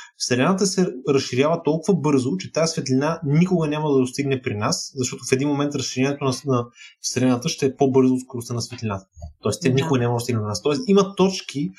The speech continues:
Speaker 1: от Вселената, които информацията от тях никога, нали, спрямо сегашната ни теория, която знаем, информацията от тях никога не би стигнала до нас. Тоест, има за нас ефективно някаква граница,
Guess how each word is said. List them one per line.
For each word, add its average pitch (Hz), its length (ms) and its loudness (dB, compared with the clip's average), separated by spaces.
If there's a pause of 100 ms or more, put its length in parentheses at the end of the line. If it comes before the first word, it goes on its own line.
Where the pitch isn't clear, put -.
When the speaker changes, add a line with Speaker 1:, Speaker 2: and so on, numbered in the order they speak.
(220)
Speaker 1:
от 135 140 2
Вселената, 151 640 0 (120)
които 165 320 0 (340)
информацията 151 680 2
от - 140 -2
тях 180 340 0
никога, 131 600 2 (120)
нали, 120 160 0
спрямо 123 280 2
сегашната 127 420 0
ни 117 100 0
теория, 120 240 2
която 117 240 -2
знаем, 107 340 0 (380)
информацията 135 600 0
от 131 160 0
тях 165 220 0
никога 165 340 2
не 139 120 2
би 143 80 0
стигнала 135 360 0
до 123 80 0
нас. 113 220 -2
Тоест, 143 220 2
има 160 160 2
за 143 100 4
нас 156 240 0
ефективно 147 380 -2
някаква 147 280 2
граница, 135 600 -2